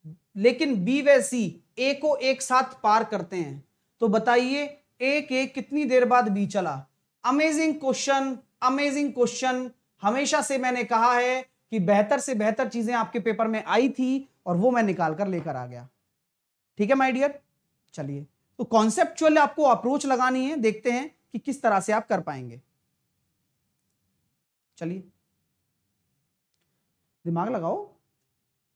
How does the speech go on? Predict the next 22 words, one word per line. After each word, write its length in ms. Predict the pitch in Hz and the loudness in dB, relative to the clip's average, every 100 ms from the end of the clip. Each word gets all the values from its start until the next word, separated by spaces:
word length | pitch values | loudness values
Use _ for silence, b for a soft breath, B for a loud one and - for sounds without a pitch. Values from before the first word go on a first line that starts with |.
| _ | _
कि 100 | 202 - | -20 -6
एबीसी 560 | 202 226 202 220 233 196 | -2 0 -2 -4 -6 -6
की 140 | 226 | -6
चाल 280 | - 185 208 | -2 0 0
दे 120 | 214 | -2
रखी 300 | 214 - 220 | -6 -10 -10
है, 120 | 277 269 _ _ _ - | -10 -16 _ _ _ -8
ये 140 | 185 | -4
ए 200 | 202 190 | -2 0
की 200 | 190 220 | -2 -4
चाल 340 | 220 220 214 214 | -2 2 2 0
है, 220 | 233 247 _ _ _ _ _ _ _ _ _ _ _ _ _ _ _ _ - | -4 -8 _ _ _ _ _ _ _ _ _ _ _ _ _ _ _ _ -10
ये 140 | 190 | -6
बी 260 | 202 160 180 | -4 -4 -6
की 160 | 180 220 | -6 -8
चाल 340 | 220 208 208 | -4 -2 -2
है, 220 | 202 240 _ _ _ _ _ _ _ _ _ _ _ _ _ - | -4 -8 _ _ _ _ _ _ _ _ _ _ _ _ _ -16
ये 120 | 202 | -10
सी 220 | 233 302 302 | -6 -2 -2
की 160 | 208 | -2
चाल 360 | 151 180 147 139 | -8 -10 -10 -12
है। 140 | 139 | -14